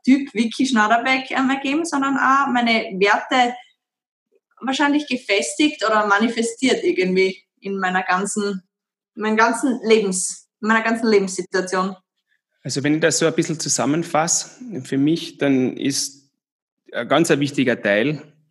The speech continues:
Speaker 2: äh, in deinem Leben deine Familie, ähm, wie du
Speaker 1: Mhm.
Speaker 2: aufgewachsen bist in dieser, in dieser Harmonie, naturverbunden. Man muss, man muss was leisten, um sich einen Respekt zu erarbeiten. Man, du warst in einem Umfeld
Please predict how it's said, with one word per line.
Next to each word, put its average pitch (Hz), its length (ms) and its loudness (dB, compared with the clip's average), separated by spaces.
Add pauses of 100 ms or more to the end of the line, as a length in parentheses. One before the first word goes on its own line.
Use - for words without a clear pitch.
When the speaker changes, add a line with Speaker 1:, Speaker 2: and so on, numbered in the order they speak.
(100)
Speaker 2:
äh, 131 200 -8
in 113 80 -2
deinem 117 260 0
Leben 117 260 0
deine 113 200 0
Familie, 123 720 -2 (640)
ähm, 110 200 -2
wie - 60 -2
du - 60 -2
Speaker 1:
Mhm. - 60 -4
Speaker 2:
aufgewachsen 147 600 -6
bist 170 320 -6
in 139 160 -6
dieser, 123 500 -4
in 113 120 -4
dieser 113 280 -6
Harmonie, 107 380 -2
naturverbunden. 131 840 -4
Man 113 120 -2
muss, 110 460 -6
man 95 440 -4
muss 120 420 -4
was 110 240 -8
leisten, 107 500 -2
um 127 140 -2
sich 123 180 -4
einen 113 200 -2
Respekt 101 440 -6
zu 147 120 -4
erarbeiten. 135 760 -2
Man, 104 220 -4
du 139 280 -16
warst 104 220 -6
in 110 80 -4
einem 98 140 -6
Umfeld 135 480 -2